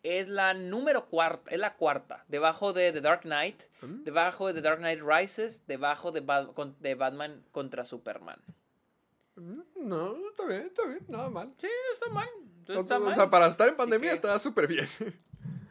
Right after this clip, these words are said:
Speaker 1: Yo ya no diría que cuente ya la pandemia.
Speaker 2: ¿Cómo?
Speaker 1: O sea,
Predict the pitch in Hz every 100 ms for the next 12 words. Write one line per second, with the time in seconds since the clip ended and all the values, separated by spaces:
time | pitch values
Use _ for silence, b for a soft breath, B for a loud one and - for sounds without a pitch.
0 | _ _ - - - _ - - B B
1 | B B B B - 403 554 587 571 571
2 | 605 554 _ _ - 254 247 247 277 277
3 | 294 285 254 180 156 135 127 127 107 -
4 | - 208 320 453 190